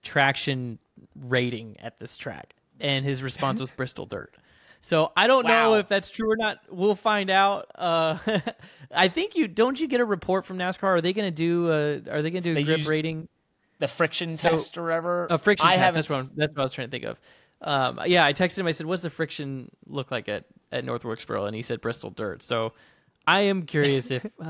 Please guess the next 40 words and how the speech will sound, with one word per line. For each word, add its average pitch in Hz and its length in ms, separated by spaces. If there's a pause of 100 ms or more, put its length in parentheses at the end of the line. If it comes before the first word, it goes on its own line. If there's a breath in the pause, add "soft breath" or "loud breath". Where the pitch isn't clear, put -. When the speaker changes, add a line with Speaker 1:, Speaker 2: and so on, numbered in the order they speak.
Speaker 1:
how 131 260
low 123 280
it 110 120
is. 110 200
Maybe 139 220
it's 131 100
probably 180 240
still 135 220
not 117 320
quite - 260
Bristol - 320
Dirt, - 220
but 185 120
it 285 80
may 427 140
not, 415 220
it 262 80
may 339 120
not 349 160
be 254 80
far 247 240
off. 202 280 (220 loud breath)
Speaker 2:
Well, 156 260
Speaker 1:
Um, 143 40
Speaker 2:
here's 339 200
the 285 80
thing. 339 340 (140)
I 269 160
think 330 260
it's - 160
because 214 400
what 190 160
they're 180 100
simulating, 220 480
I 185 100
haven't 247 240
seen 190 260
it. 123 100
I'm 147 140
gonna 208 120